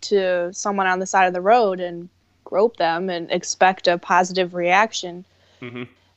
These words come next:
Speaker 1: When you're cosplaying, you're not entirely cosplaying for attention in that way. You're cosplaying because you wanna embody a certain character.
Speaker 2: Yeah.
Speaker 1: That's something that, that's,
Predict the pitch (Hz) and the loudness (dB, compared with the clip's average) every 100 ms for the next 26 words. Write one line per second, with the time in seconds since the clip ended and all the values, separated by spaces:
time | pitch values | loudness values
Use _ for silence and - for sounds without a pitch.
0 | - 196 220 226 226 220 - 226 240 269 | -6 0 2 4 4 4 2 2 2 2
1 | - - 226 208 185 180 185 190 202 208 | -6 -8 -6 -4 -8 -10 -12 -4 0 0
2 | 202 214 226 226 _ _ _ _ _ _ | -2 -4 -4 -6 _ _ _ _ _ _
3 | 208 220 - 220 233 220 208 208 208 208 | -6 -4 4 6 8 6 2 0 0 0
4 | - 226 214 202 - 185 165 147 - 190 | -6 -6 -4 -8 -4 -2 -2 -4 -8 -8
5 | - 208 202 220 202 185 185 180 - 196 | -4 -2 -2 -2 -2 -4 -2 -2 0 2
6 | 208 202 185 190 - 196 190 - - 196 | 4 2 0 -4 2 2 2 -2 -2 -2
7 | 190 185 202 196 196 190 180 180 185 185 | -2 -6 -6 -2 0 0 -2 0 4 4
8 | 190 180 180 - 180 175 - 220 262 269 | 4 0 -2 -2 -2 -2 -8 -2 0 0
9 | - 147 - - _ _ _ 170 135 - | -2 -10 -10 -14 _ _ _ -14 -14 -2
10 | 208 208 247 240 247 240 214 196 - 226 | 0 4 4 4 4 2 2 0 2 2
11 | 208 - | 2 -2